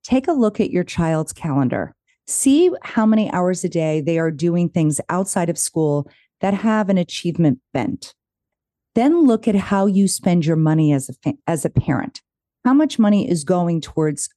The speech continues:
achievement type activities? Then reflect on what you ask your kids about every day. What are the things when you get home from work or when they get home from school, what are you asking them about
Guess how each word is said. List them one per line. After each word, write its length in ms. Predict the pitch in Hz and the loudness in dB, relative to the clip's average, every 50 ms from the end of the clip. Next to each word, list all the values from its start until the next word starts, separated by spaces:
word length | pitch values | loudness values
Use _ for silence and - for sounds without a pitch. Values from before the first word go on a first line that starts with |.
| - | -6
achievement 580 | 160 143 - - - 180 156 - 170 156 139 - | -6 -6 -6 -4 -4 -2 -2 0 2 2 2 0
type 400 | - 156 160 127 113 120 _ - - - | -2 -4 -4 -4 -4 -4 _ -10 -14 -10
activities? 720 | - 143 - - - 143 - - 120 117 - - - - _ _ _ _ _ _ _ _ _ _ _ _ _ - | -10 -10 -6 -4 -4 -4 -2 -2 -4 -4 -4 -6 -10 -18 _ _ _ _ _ _ _ _ _ _ _ _ _ -6
Then 500 | 165 196 220 233 247 269 285 320 330 - _ _ _ _ _ _ _ _ _ _ _ _ _ | -2 0 2 4 4 4 4 4 2 -2 _ _ _ _ _ _ _ _ _ _ _ _ _
reflect 560 | - 220 233 226 - - 294 330 392 - - - - | -2 -2 -2 -2 -2 -2 -2 -2 -2 -4 -6 -4 0
on 300 | 247 240 226 214 185 160 | 2 2 4 4 2 2
what 300 | 160 180 202 220 - - | 0 0 0 -2 -2 -2
you 240 | 208 196 196 185 - - | 0 2 2 2 0 -2
ask 400 | 156 165 165 160 - - - - | -2 -2 -2 -2 -4 -6 -6 -4
your 100 | 165 165 | -4 -4
kids 460 | 156 - - - 170 160 139 - - - - | -4 -2 0 0 0 0 0 -4 -8 -6 -6
about 420 | - 147 - 151 143 131 127 - - - | -6 -4 -2 -2 -2 -2 -2 -6 -6 -6
every 260 | - 131 - 110 - | -6 -6 -4 -4 -4
day. 300 | - - - - - - - _ _ _ _ _ _ _ | -4 -4 -4 -4 -4 -6 -10 _ _ _ _ _ _ _
What 220 | - 202 240 269 302 | 0 2 2 2 4
are 120 | 330 339 | 2 2
the 160 | 277 - 330 | 2 0 -2
things 480 | 294 - _ - 220 202 196 202 202 - | -2 -2 _ 0 2 2 4 2 2 2
when 140 | 180 175 175 | 0 2 2
you 120 | 175 190 | 2 2
get 160 | - 233 226 | 2 2 0
home 440 | 226 - - 196 180 175 175 175 175 | 0 0 0 0 2 2 2 0 0
from 280 | - - 202 185 180 165 | -2 -2 0 0 0 0
work 360 | 156 165 165 165 165 - - | 0 0 0 -2 -2 -4 -4
or 140 | 147 147 147 | -4 -2 -2
when 220 | 135 160 160 165 | 0 0 0 0
they 120 | 165 175 175 | 0 0 0
get 160 | - 185 185 | 0 0 0
home 220 | 170 180 170 175 | 2 2 0 0
from 160 | 165 - 190 | 0 0 -2
school, 400 | 170 - - - 170 160 151 - - _ _ _ _ _ _ - | -2 -2 -2 -2 -2 -2 -2 -6 -10 _ _ _ _ _ _ -2
what 120 | 285 349 | 0 0
are 40 | 349 | 2
you 220 | 330 339 330 254 - - - | 2 2 2 0 0 -2 -4
asking 460 | 180 185 180 - - - 180 165 160 | -2 -2 -2 -4 -2 0 2 2 4
them 100 | 156 156 | 4 2
about 400 | 143 127 147 117 107 117 - | 2 2 0 -4 -4 -6 -8